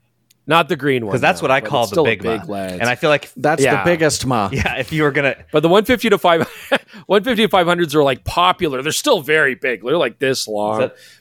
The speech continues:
Speaker 1: Very
Speaker 2: Okay.
Speaker 1: popular, all black sports and wildlife lenses. They were interesting.
Speaker 2: Okay.
Speaker 1: Yeah.
Speaker 3: Yeah, it's not the one twenty to three two point eight. That's the biggest
Speaker 1: No.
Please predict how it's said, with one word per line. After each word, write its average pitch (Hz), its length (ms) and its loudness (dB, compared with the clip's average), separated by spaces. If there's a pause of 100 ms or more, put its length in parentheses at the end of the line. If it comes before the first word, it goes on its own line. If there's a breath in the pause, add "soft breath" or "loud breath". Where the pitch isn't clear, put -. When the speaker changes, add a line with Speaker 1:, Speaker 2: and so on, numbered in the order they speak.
(100)
Speaker 1:
Very 165 240 2
Speaker 2:
Okay. 143 80 -12
Speaker 1:
popular, 143 580 0
all 135 240 2
black 123 480 -2
sports 123 480 -4
and 123 100 -4
wildlife 110 480 -2
lenses. 104 440 -6
They 110 100 -2
were 107 160 0
interesting. 101 400 -8
Speaker 2:
Okay. 113 120 -10
Speaker 1:
Yeah. - 200 -8
Speaker 3:
Yeah, 110 160 0
it's - 140 -4
not 135 160 -2
the 135 40 -4
one 123 200 0
twenty 123 320 -2
to 117 100 2
three 107 320 2
two - 220 0
point 98 280 -2
eight. - 300 -4
That's 101 300 -2
the - 120 0
biggest 110 520 -2
Speaker 1:
No. 98 40 2